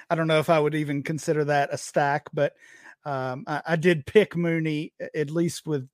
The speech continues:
with Justin Fields in mind. Um, so after Fields, I, you know, coming into the draft, I was set that I was gonna take Anthony Richardson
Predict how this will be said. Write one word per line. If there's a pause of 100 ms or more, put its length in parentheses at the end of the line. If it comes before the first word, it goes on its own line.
(220)
with
Justin
Fields
in
mind. (440)
Um, (720)
so
after
Fields,
I, (400)
you
know,
coming
into
the
draft,
I
was
set
that (300)
I
was
gonna
take
Anthony
Richardson